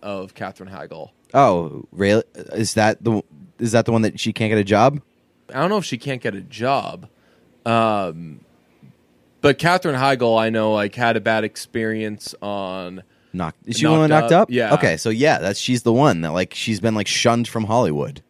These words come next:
Speaker 1: Right. So, uh, well, she's in that new movie that looks terrible, the one where, uh, she divorces her husband, and then her husband,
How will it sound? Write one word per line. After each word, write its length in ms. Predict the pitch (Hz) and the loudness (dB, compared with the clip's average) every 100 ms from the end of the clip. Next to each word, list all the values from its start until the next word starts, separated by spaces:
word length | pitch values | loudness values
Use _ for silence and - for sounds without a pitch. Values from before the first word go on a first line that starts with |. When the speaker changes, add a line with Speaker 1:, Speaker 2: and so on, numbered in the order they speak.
| _ _ | _ _
Speaker 1:
Right. 360 | 131 165 110 - | -6 -4 -6 -12
So, 480 | - - 170 151 135 | -12 -2 2 4 2
uh, 200 | 139 143 | 4 6
well, 160 | 143 143 | 8 6
she's 300 | - 190 165 | 2 -2 0
in 140 | 170 | 0
that 280 | 156 139 - | 0 0 -2
new 240 | 143 147 | 0 2
movie 280 | 131 135 151 | 4 2 2
that 120 | 107 | 0
looks 200 | 87 - | -4 -8
terrible, 460 | - 107 101 107 110 - | -4 -2 0 -2 -4 0
the 100 | 120 | 2
one 400 | 113 113 113 113 | 4 2 0 0
where, 600 | 110 110 107 107 104 104 - _ _ - | 2 4 4 2 0 -2 -6 _ _ -4
uh, 380 | 107 101 101 90 _ _ _ _ _ - | 0 2 0 -4 _ _ _ _ _ -12
she 680 | - 131 127 117 113 110 - _ - 110 | -2 2 2 2 0 -2 -4 _ -20 -4
divorces 580 | 120 117 120 113 120 | 0 4 4 2 -2
her 140 | 117 110 | -2 2
husband, 480 | 120 113 107 104 113 | 2 4 0 -2 -6
and 140 | 107 | -2
then 80 | 113 | 2
her 140 | 113 110 | 4 4
husband, 460 | 113 110 107 104 | 4 2 -2 -4